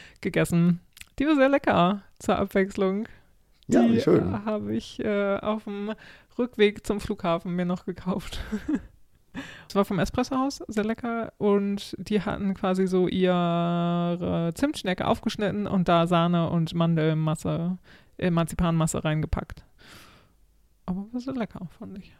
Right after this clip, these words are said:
Speaker 1: Und war auch sehr mächtig und ich hab nur, äh, die Hälfte essen können, so. <laughs> Naja.
Speaker 2: Mensch. <laughs> Naja, so eine Semmler ist, äh, ist ein großes Ding. Aber du hast es noch geschafft, die Semmelsaison noch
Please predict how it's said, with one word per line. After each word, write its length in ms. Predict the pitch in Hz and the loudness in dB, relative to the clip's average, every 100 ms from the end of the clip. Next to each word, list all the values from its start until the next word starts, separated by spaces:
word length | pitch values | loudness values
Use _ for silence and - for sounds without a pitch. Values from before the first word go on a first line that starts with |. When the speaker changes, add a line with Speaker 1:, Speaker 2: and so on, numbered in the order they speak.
| - | -6
Speaker 1:
Und 180 | 208 190 | -4 0
war 160 | 180 | 2
auch 280 | 196 185 180 | 2 2 0
sehr 200 | 185 170 | -2 -2
mächtig 440 | 175 185 - 196 | 0 -2 -4 -8
und 120 | 180 175 | -4 -6
ich 100 | 190 | -4
hab 220 | 180 - | -8 -4
nur, 380 | 170 170 170 175 - - - - _ _ - | -4 -2 -4 -6 -12 -20 -20 -20 _ _ -14
äh, 180 | - 139 | -12 -6
die 120 | 175 | -4
Hälfte 300 | 175 170 - | -4 -6 -10
essen 200 | - 175 | -10 -12
können, 240 | - 202 - | -12 -12 -10
so. 180 | - 180 - - - - | -10 -8 -4 -2 -2 -8
<laughs> 420 | - - _ - | -16 -20 _ -14
Naja. 320 | 262 226 190 202 - - - - _ - - - - _ - | -12 -10 -12 -12 -18 -18 -16 -16 _ -16 -16 -16 -20 _ -10
Speaker 2:
Mensch. 400 | 170 - - - - - 117 - - | -10 -8 -10 -10 -10 -6 -6 -4 -6
<laughs> 580 | - - - - - 139 | -6 -10 -12 -16 -14 -4
Naja, 300 | - 107 - - | 0 0 -2 -4
so 100 | 104 | -2
eine 100 | 110 | 0
Semmler 400 | 107 120 113 113 | 0 2 2 2
ist, 340 | 104 - - | -4 -8 -2
äh, 340 | 98 95 95 - | 0 0 -2 -4
ist 260 | 101 - | -8 -8
ein 100 | 104 | -8
großes 360 | 92 98 - - | -4 -4 -4 -4
Ding. 220 | 101 180 - - - - _ - - _ _ _ | -2 -2 -4 -20 -20 -20 _ -20 -20 _ _ _
Aber 220 | - 113 110 | 0 2 4
du 160 | 113 | 2
hast 160 | 120 - | 0 0
es 160 | 110 | 0
noch 140 | - 107 | 0 -4
geschafft, 340 | - 101 - | -2 -4 -4
die 80 | 101 | -6
Semmelsaison 800 | - 98 90 90 87 87 90 92 | 0 2 2 2 0 0 0 0
noch 240 | 90 - | -2 -4